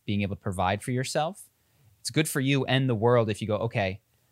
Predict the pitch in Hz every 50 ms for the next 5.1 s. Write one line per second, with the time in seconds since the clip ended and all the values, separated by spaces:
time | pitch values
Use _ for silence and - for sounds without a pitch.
0 | _ _ _ _ _ _ _ - 113 127 131 139 - 143 131 143 131 127 - -
1 | - 131 131 - - 135 127 120 - _ - 107 - - 127 117 - 135 127 127
2 | - 117 120 117 - - - 113 101 95 113 110 104 - - - - 113 113 -
3 | 110 117 110 113 92 110 - - 131 113 107 101 107 104 - 110 98 - 107 98
4 | 98 95 95 92 - - - 123 123 123 120 - - - 113 110 - 101 98 92
5 | 95 -